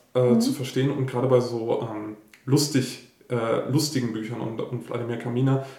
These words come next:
Speaker 1: ist jemand, der hat einen sehr düsteren Humor, ähm, oder, und, und, äh, seine Bücher sind auch in der Realität verortet, also er erzählt Geschichten aus seinem Leben. Äh, da, äh,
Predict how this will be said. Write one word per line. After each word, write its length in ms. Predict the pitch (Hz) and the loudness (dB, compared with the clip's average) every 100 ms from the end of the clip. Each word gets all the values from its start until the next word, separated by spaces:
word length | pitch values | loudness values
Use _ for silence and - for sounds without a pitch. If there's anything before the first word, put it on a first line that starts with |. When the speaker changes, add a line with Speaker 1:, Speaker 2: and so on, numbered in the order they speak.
| - | -20
Speaker 1:
ist 100 | - | -8
jemand, 180 | 123 113 | -4 -2
der 60 | 113 | -2
hat 260 | - - | -4 -6
einen 140 | 120 120 | -10 -6
sehr 320 | 117 113 113 - - 139 | -4 -4 -6 -10 -6 -2
düsteren 400 | 131 - 123 113 | -2 0 0 0
Humor, 480 | 113 113 160 170 - - - _ - | -2 0 0 -2 -8 -18 -20 _ -6
ähm, 60 | 120 | -2
oder, 640 | 117 113 113 - 110 107 - - - - - - - - | 0 -2 -4 -6 -6 -6 -6 -8 -12 -18 -18 -16 -14 -8
und, 160 | 120 120 | -4 -4
und, 240 | 120 117 | -4 -8
äh, 300 | - - 120 | -8 -6 -6
seine 180 | 117 120 | -4 -4
Bücher 220 | 117 131 127 | -2 0 2
sind 140 | 120 | 2
auch 160 | - 123 | 0 0
in 60 | |
der 140 | 120 110 | -2 -2
Realität 380 | 110 110 123 - | -2 -2 -2 -2
verortet, 460 | 127 - 131 131 | 0 2 2 2
also 160 | - 120 | -2 -4
er 60 | 113 | -6
erzählt 280 | - - - | -2 -2 -2
Geschichten 340 | 127 135 123 | -6 -6 -6
aus 120 | 117 | -6
seinem 160 | 123 113 | -6 -4
Leben. 260 | 123 139 - - - - - _ | -4 -4 -6 -18 -20 -20 -20 _
Äh, 40 | 120 | -4
da, 1040 | 117 117 113 113 110 110 110 - 120 117 | 0 0 -2 -2 -4 -2 -2 -2 -4 -6
äh, 140 | 113 | -10